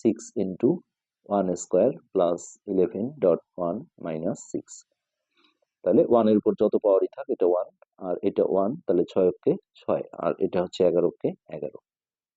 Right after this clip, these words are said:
মাইনাস ছয়। তাহলে এগারো আর এক যোগ করলে এটা হবে প্লাস বারো,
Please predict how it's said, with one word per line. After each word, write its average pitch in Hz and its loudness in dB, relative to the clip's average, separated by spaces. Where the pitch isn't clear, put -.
মাইনাস 87 -4
ছয়। - -6
তাহলে 87 2
এগারো 107 6
আর 98 2
এক 90 -2
যোগ 104 0
করলে 98 2
এটা 101 -4
হবে 92 2
প্লাস 90 2
বারো, 98 4